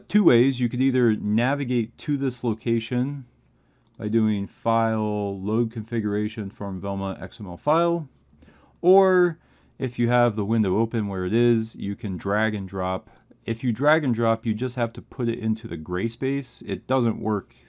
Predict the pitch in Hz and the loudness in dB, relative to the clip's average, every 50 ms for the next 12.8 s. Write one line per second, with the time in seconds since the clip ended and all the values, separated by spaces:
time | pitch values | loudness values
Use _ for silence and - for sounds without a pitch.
0 | _ - - - _ _ - 120 107 104 98 85 92 95 92 - 104 95 92 90 | _ -20 -20 -20 _ _ -6 -4 -4 -4 -4 -4 -6 -8 -8 -8 -6 -6 -6 -6
1 | 87 76 87 90 87 78 - - 101 98 98 92 90 - 90 95 92 92 92 - | -6 -8 -8 -8 -10 -10 -6 -6 -6 -4 -4 -6 -6 -6 -6 -6 -6 -6 -8 -10
2 | - - - 90 85 82 - - - 87 - - _ _ _ _ _ - _ _ | -14 -12 -8 -6 -6 -6 -8 -10 -14 -14 -14 -16 _ _ _ _ _ -20 _ _
3 | _ - 147 156 160 160 151 135 117 120 120 113 98 92 82 107 127 143 143 - | _ 0 2 2 2 2 0 0 0 2 2 2 0 -2 -2 -2 0 0 -2 -4
4 | - - 120 117 117 113 - 98 87 92 87 87 107 110 110 110 104 104 104 98 | -2 0 2 2 2 0 -4 -6 -6 -6 -4 -2 0 2 2 2 0 -2 -6 -8
5 | - _ _ _ _ _ _ _ _ - _ _ _ _ _ _ - 95 101 101 | -12 _ _ _ _ _ _ _ _ -20 _ _ _ _ _ _ -8 -6 -4 -2
6 | 104 104 104 101 101 98 98 101 87 _ _ - 92 98 98 92 95 104 104 107 | -2 -2 -2 -2 -4 -4 -6 -8 -14 _ _ -10 -8 -8 -8 -6 -4 -4 -2 -2
7 | 98 90 95 101 - - - 113 120 143 170 185 214 233 220 220 - - - _ | -4 -4 -8 -8 -8 -6 -4 -2 -2 0 0 0 0 -2 -2 -4 -8 -14 -18 _
8 | _ _ _ _ _ _ _ _ _ _ _ _ _ _ _ _ _ _ _ _ | _ _ _ _ _ _ _ _ _ _ _ _ _ _ _ _ _ _ _ _
9 | _ _ _ _ _ _ _ _ _ _ _ _ _ _ _ _ _ _ _ _ | _ _ _ _ _ _ _ _ _ _ _ _ _ _ _ _ _ _ _ _
10 | - - _ _ _ _ _ _ _ _ _ _ _ _ _ _ _ _ _ _ | -20 -20 _ _ _ _ _ _ _ _ _ _ _ _ _ _ _ _ _ _
11 | - 131 139 139 139 139 139 135 131 143 214 233 220 - - 208 196 185 175 - | -4 -2 0 0 0 0 0 -2 0 0 0 0 2 2 2 2 4 2 2 2
12 | 139 120 123 180 220 214 - - 147 135 131 139 151 135 - | -2 0 2 2 2 2 2 2 4 4 6 4 2 0 -4